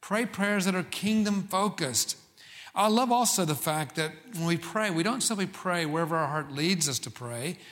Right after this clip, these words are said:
wherever our wandering heart leads us. God gives us content. He gives us words to pray. And these words, secondly, are words that have been prayed throughout the ages. Isn't it a great thing to pray prayers and prayed by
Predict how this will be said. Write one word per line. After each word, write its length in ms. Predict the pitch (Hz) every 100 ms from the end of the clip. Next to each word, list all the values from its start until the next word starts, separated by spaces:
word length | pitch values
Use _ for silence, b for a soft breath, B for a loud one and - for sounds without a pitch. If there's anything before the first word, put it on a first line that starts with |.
| B
wherever 240 | 147 151 147
our 60 |
wandering 460 | 135 151 180 160 135
heart 220 | 123 120
leads 220 | 123 123
us. 220 | 196 190 - B B -
God 240 | 220 214
gives 240 | 180 151
us 200 | 170 151 - B B
content. 600 | - 165 185 - 147 131
He 60 |
gives 280 | 131 165 156
us 240 | 160 143 - B B
words 380 | 127 147 170 175
to 120 | 175
pray. 360 | 135 143 131 139
And 140 | 139
these 260 | 175 233 190
words, 540 | 156 175 175 151 131
secondly, 420 | - 190 170 147
are 100 | 143
words 680 | 143 135 180 196 170 160 139
that 80 | 151
have 80 | 139
been 60 |
prayed 680 | 127 - 160 160 147 131 123 120 B B B
throughout 340 | 147 143 139 135
the 120 | 127
ages. 600 | 123 120 110 110 - - _ _ _ _ _ _ _ -
Isn't 240 | 202 180 196
it 20 |
a 40 |
great 280 | 143 151 160
thing 320 | - 143 147
to 120 | 120
pray 680 | 113 - 147 139 139 147 147 - B B
prayers 580 | - 139 131 117 113
and 200 | 120 120
prayed 680 | - - 139 139 135 120 120 - B B
by 140 | 139